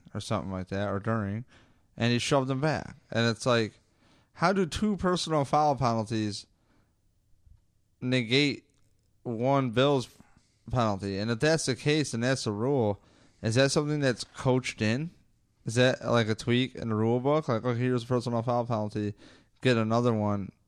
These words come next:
and they'll retaliate, and, and it should offset them. I, that shouldn't offset. And, and then there's a flag that does stand against Jerry Hughes for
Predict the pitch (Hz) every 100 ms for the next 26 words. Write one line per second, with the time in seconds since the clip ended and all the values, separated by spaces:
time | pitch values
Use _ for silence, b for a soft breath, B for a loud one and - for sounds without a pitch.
0 | _ - 110 107 104 101 101 101 98 95
1 | _ _ _ _ _ _ _ _ _ _
2 | _ _ _ 120 117 107 - 139 139 117
3 | 107 101 98 - - 104 92 104 104 107
4 | 98 107 - 104 120 107 113 - b b
5 | b b - 156 165 170 165 - 139 -
6 | 147 92 71 - 117 110 120 120 113 b
7 | b - 120 165 170 - - 143 147 156
8 | 139 - 135 - 139 147 143 139 120 -
9 | _ _ _ _ _ - 127 127 113 139
10 | 160 - 127 113 113 110 120 127 117 110
11 | 117 135 127 110 120 131 143 - 113 107